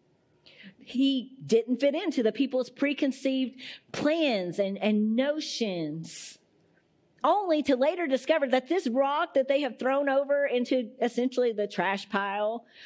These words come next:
was actually not only a rock that they needed, that it wasn't just a rock that fit into the plan, but rather it was the most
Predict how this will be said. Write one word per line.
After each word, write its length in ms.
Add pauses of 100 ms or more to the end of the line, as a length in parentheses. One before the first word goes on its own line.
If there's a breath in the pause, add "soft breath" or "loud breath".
(120)
was 200 (100)
actually 1040 (440 loud breath)
not 280
only 680
a 260
rock 400
that 160
they 120
needed, 460 (680 soft breath)
that 120
it 140
wasn't 500 (180 loud breath)
just 280 (260)
a 260
rock 420
that 240
fit 160
into 260
the 100
plan, 360
but 200
rather 320
it 160
was 320
the 720
most 500